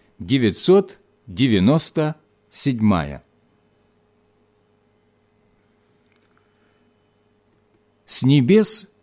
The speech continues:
презирает Господь, видит всех сынов человеческих.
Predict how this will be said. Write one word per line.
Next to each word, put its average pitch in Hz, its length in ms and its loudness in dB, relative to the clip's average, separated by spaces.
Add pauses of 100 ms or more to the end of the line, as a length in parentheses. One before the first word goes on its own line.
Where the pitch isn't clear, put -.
(220)
презирает 127 760 0
Господь, 87 680 -6 (920)
видит 196 680 0 (260)
всех - 440 2
сынов 180 480 4
человеческих. 117 1040 -4